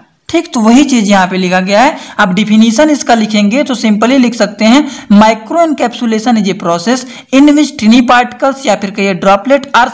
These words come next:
surrounded by coating to give small capsule।" एक तरीके से इसको और लिख सकते हैं, "Microencapsulation is a process in which active substance,"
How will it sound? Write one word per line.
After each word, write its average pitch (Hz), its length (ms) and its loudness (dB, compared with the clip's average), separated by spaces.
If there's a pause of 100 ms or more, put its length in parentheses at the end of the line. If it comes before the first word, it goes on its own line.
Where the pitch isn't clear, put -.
(120)
surrounded 262 460 0
by 233 180 0 (200)
coating 208 360 -2 (400)
to 320 180 4
give 262 240 0 (100)
small 285 380 4 (140)
capsule।" 170 380 -8 (480)
एक 214 200 -2
तरीके 214 320 0
से 233 120 -2
इसको 220 220 -6
और 262 260 2
लिख 285 160 -2
सकते 269 320 -4
हैं, 277 200 2 (400)
"Microencapsulation 254 1400 -2
is 190 40 -2
a 185 200 -2
process 180 380 0 (360)
in 269 160 6
which 285 200 2 (100)
active 233 380 -2
substance," 180 640 -6